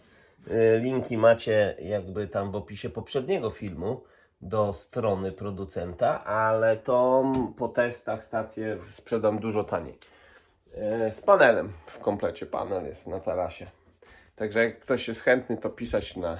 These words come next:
maila w jakiejś wiadomości prywatnej, nie?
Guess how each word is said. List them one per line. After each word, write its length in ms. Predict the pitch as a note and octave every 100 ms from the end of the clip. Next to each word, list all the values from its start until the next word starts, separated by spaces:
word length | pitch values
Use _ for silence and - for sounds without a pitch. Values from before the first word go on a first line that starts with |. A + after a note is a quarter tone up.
| -
maila 540 | G#2 A#2+ A2+ G#2 F#2+ - - - - - _ _ - -
w 120 | G2
jakiejś 380 | G#2 - F#2+ F#2
wiadomości 560 | G#2+ G2+ G#2 - -
prywatnej, 600 | - G2+ G2 - - C#2+
nie? 180 | F#2 G3